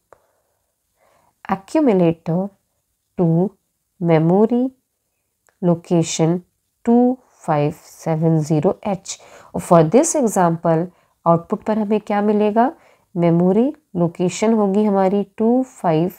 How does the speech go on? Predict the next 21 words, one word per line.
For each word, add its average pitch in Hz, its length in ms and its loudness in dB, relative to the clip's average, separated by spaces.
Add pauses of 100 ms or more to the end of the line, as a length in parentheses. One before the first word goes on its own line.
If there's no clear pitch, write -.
सेवन 208 480 2
ज़ीरो 165 580 0
एच 185 400 -2 (440)
and 185 140 -4 (100)
at 165 160 -2 (140)
this 254 220 0 (960)
data 196 500 0
will 170 260 4
be 180 100 2 (360)
twelve 160 380 0 (300)
एच। - 340 -14
This 180 240 -4 (120)
is 156 100 -2 (100)
the 285 100 2 (200)
smallest, 156 460 -6
ठीक 320 200 -6
है। 180 80 -8 (400)
तो 233 140 -2
this 247 200 0
is 247 140 -4
the 294 80 4